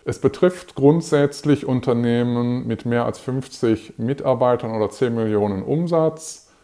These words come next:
und zwar sowohl im privaten Bereich als auch im öffentlichen Sektor. Kommunen ab zehntausend Bürger haben auch eine entsprechende Verpflichtung, ein solches System einzurichten.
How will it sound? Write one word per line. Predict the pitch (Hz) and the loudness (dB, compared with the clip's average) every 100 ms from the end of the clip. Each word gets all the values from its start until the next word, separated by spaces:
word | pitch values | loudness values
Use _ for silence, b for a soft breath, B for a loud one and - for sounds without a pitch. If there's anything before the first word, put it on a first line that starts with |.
| b b | b b
und | 110 | -10
zwar | - 110 110 110 113 110 - | 0 2 4 2 0 -4 -10
sowohl | 107 110 107 113 117 117 | -8 -4 0 2 2 2
im | 110 107 107 107 98 - | -2 0 -2 -4 -8 0
privaten | 113 117 143 165 | 4 4 4 4
Bereich | 139 127 127 127 - | 4 4 2 0 -4
als | 113 | -2
auch | 104 110 | -2 -2
im | - | -2
öffentlichen | 151 165 147 - 135 | 0 0 -4 -2 0
Sektor. | 131 131 - 123 123 123 B B - | 2 0 0 2 2 0 B B -2
Kommunen | 131 123 127 143 139 135 - | 2 4 6 6 4 2 -2
ab | 110 - | -4 -2
zehntausend | - 117 117 110 104 104 | 0 0 2 0 0 2
Bürger | 127 143 147 139 143 135 110 - | 6 8 8 4 2 -4 -12 0
haben | 107 107 | 2 4
auch | 101 98 101 - | 2 2 2 -2
eine | 95 | -6
entsprechende | 95 - 95 92 98 | -4 -4 -4 -2 -4
Verpflichtung, | 90 98 - 90 - 90 92 92 - _ | -4 -4 -4 -8 -2 -2 -2 -6 -12 _
ein | 104 98 | -8 -6
solches | 98 95 - | -4 -4 -6
System | 98 - 98 92 | -10 -2 -2 -2
einzurichten. | 95 101 - 120 117 - - 123 123 | -8 -8 -2 2 2 -2 -6 -4 -6